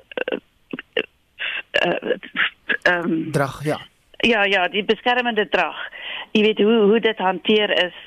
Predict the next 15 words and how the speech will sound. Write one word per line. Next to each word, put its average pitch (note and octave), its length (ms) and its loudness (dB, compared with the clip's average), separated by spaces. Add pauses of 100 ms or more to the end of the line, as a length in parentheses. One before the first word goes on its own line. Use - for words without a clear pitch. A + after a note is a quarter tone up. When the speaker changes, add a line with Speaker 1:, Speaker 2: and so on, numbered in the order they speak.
Speaker 1:
en F3+ 260 0
die E3+ 140 2
korrupsie G3+ 480 2
daar E3+ 220 2
rondom. D#3 480 2 (760)
So B3+ 100 6
dit B3+ 180 0
is C4+ 140 -2
baie A#3+ 260 2
moeilik, G#3+ 520 0
dink F#3+ 220 0
ek, G3 200 0 (140)
vir G#3+ 80 4
die F#3 140 -2
president, F#3+ 600 0